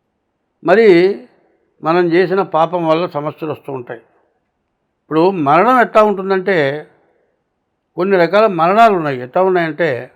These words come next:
కొంతమందిని బాగా వేధిస్తారు. మరి దొంగలకి అరికాల కోటింగ్ అని ఇస్తారండి. అరికాల్లో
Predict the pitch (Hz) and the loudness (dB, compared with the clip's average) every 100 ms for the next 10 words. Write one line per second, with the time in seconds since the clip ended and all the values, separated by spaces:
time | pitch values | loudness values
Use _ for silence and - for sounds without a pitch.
0 | _ _ _ _ _ _ _ _ - 151 | _ _ _ _ _ _ _ _ -8 -6
1 | 175 202 190 214 262 262 185 180 214 - | -2 -2 0 2 2 2 2 2 -2 -14
2 | _ _ 139 156 190 170 175 170 170 139 | _ _ -2 0 0 -2 -4 -6 -8 -10
3 | 113 _ _ _ _ _ _ _ _ _ | -10 _ _ _ _ _ _ _ _ _
4 | _ _ _ _ _ _ _ 180 190 170 | _ _ _ _ _ _ _ 0 2 4
5 | 156 156 _ _ _ _ _ _ _ 143 | 2 -6 _ _ _ _ _ _ _ -4
6 | 151 175 233 247 220 185 196 247 240 226 | 0 2 2 2 2 2 2 0 0 0
7 | 208 208 208 190 180 175 165 139 131 131 | -4 -4 -4 -4 -4 -4 -4 -8 -10 -14
8 | _ _ _ _ _ _ _ _ _ _ | _ _ _ _ _ _ _ _ _ _
9 | _ 139 175 196 233 240 240 180 185 214 | _ -2 -2 2 4 4 6 6 4 0